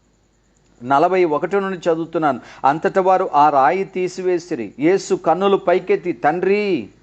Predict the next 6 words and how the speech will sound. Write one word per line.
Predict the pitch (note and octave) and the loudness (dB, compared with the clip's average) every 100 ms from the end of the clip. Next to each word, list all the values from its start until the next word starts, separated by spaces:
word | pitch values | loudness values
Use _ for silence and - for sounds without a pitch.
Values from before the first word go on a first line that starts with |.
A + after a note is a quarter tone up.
| _ _ _ _ _ - | _ _ _ _ _ -16
నీవు | A2 C#3+ F#3 G3+ G3+ | -4 2 4 2 2
నా | F#3+ G3 | 2 2
మనవి | E3+ E3+ G3+ F#3+ | 2 0 -2 -4
వినినందున | F#3 F#3 G3+ G3 G3 F#3+ | -4 -4 -6 -4 -2 -2
నీకు | F#3 F3+ F3 | -2 -4 -2
కృతజ్ఞతాస్తుతులు | E3+ F3 G3 F3 G3 F#3+ F#3 F#3 F#3+ F3+ F3+ | -2 0 0 0 0 2 2 -2 -4 -2 -2